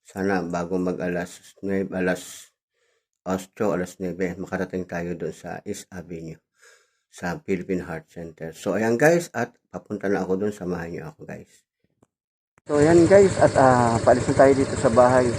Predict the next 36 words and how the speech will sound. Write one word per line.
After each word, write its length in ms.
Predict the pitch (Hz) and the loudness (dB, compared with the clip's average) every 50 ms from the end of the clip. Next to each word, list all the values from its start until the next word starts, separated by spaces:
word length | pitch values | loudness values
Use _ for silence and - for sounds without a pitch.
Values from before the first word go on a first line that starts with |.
| - - | -4 2
So, 460 | - 151 160 160 156 151 143 135 131 127 - - - - | 4 6 8 8 8 8 8 6 6 4 0 -4 -4 -2
magmotor 400 | - 123 131 156 165 151 165 156 151 - | 0 0 4 4 4 4 4 4 4 6
tayo 320 | 160 139 139 135 135 135 131 135 | 6 6 6 6 6 4 6 6
hanggang 320 | 127 123 113 127 127 123 | 4 4 4 4 2 4
doon 240 | - 180 190 180 170 160 | 6 6 8 8 8 6
sa 100 | - 156 | 4 4
may 480 | 143 139 139 135 135 131 127 123 120 120 120 - - - - - - - - - - - - - | 4 6 6 6 6 6 4 4 4 2 0 -2 -4 -6 -8 -6 -6 -6 -6 -6 -6 -4 -2 0
F 80 | 127 123 - | 0 0 0
C 160 | - 135 123 | 0 2 2
I 100 | 120 123 | 4 4
A. 160 | 123 110 127 131 127 | 4 4 4 4 4
Then, 240 | 113 - - 151 117 | 2 2 0 2 2
iwanan 320 | 120 120 123 127 127 127 | 4 4 4 4 4 2
ko 80 | 143 135 | 2 2
yung 240 | 135 135 135 131 131 | 2 2 2 2 0
motor. 240 | 120 - 139 135 | 0 0 0 0
Hindi 240 | 131 123 120 107 107 | 0 0 0 0 2
ako 320 | 110 107 110 110 107 107 104 | 0 0 0 0 0 0 0
magmumotor 480 | 107 107 110 107 107 104 - 110 104 | 0 2 2 2 0 0 0 -2 -2
papunta 320 | - 104 98 - 101 98 104 | -2 -2 -4 -4 -4 -4 -4
ng 160 | 98 98 95 | -4 -4 -4
Quezon 320 | 104 95 - - 92 90 | -4 -4 -4 -4 -4 -6
City. 320 | - - 95 92 - 98 98 95 101 101 | -4 -6 -6 -6 -6 -6 -6 -4 -4 -2
Mag, 160 | 101 98 101 101 - 95 | -2 -2 -2 -2 0 0
ah, 160 | 95 92 95 95 104 | 0 0 0 -2 -2
commute 320 | 104 107 110 107 98 - | -2 0 0 0 0 -2
ako. 200 | - 92 - 90 - - 214 - - - - - - - - - - - - - - - - | -2 -4 -4 -4 -6 -6 -6 -8 -8 -8 -8 -8 -8 -8 -8 -8 -8 -8 -8 -8 -6 -4 -2
So, 40 | 107 95 69 92 107 | -2 -2 0 0 0
ayan, 160 | 123 135 143 - | 0 0 -2 -2
at, 140 | - 113 110 110 107 | -2 -2 -2 -2 -4
ah, 60 | 110 - | -2 0
paalis 240 | - 104 113 117 110 110 | 0 0 0 0 -2 -2
na 80 | 104 110 | -4 -2
ako 160 | - 113 113 | -2 -2 0
rito. 320 | 110 107 104 - 120 113 | 0 0 -2 -2 -2 -2
Ah, 360 | 98 87 85 98 95 92 95 | 0 0 0 -2 -2 -2 -4